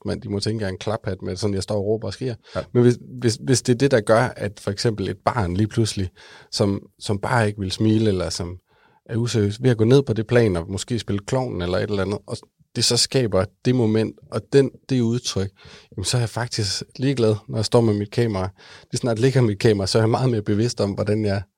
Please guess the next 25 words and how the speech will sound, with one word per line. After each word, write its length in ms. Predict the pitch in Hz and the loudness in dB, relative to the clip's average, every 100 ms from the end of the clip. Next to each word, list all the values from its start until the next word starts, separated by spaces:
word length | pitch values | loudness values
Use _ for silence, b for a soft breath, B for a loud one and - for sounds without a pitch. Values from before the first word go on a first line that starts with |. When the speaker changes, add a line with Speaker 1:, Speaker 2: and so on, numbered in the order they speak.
| _ _ | _ _
Speaker 1:
agerer. 340 | 104 104 139 110 101 _ | -6 -4 -6 -6 -10 _
Speaker 2:
Så 200 | - 98 - | -2 0 0
når 160 | 98 | 0
du 100 | 90 | 4
er 120 | 90 90 | 2 4
på 100 | 98 | 2
arbejde, 280 | 85 92 | 2 0
så 80 | 82 | 0
er 20 | |
det 100 | 98 117 | -2 0
alt 300 | 107 - - - | -2 -2 -14 -6
for 140 | - | -2
øjeblikket, 640 | 69 80 95 87 80 98 | 0 0 -2 -2 -4 -4
kan 120 | 101 80 | -4 -2
man 120 | 80 | -2
sige. 220 | 80 127 | -2 -2
Speaker 1:
Ja. 80 | 123 - _ | -4 -8 _
Speaker 2:
Ja, 160 | - 73 - _ _ | -4 -4 -8 _ _
fordi 220 | - 76 | -6 -6
det 80 | - | 0
er 60 | 90 | 0
jo 60 | |
lige 120 | 85 98 | 2 -2
præcis 320 | 85 87 - | -2 -2 0
det, 180 | 95 | 0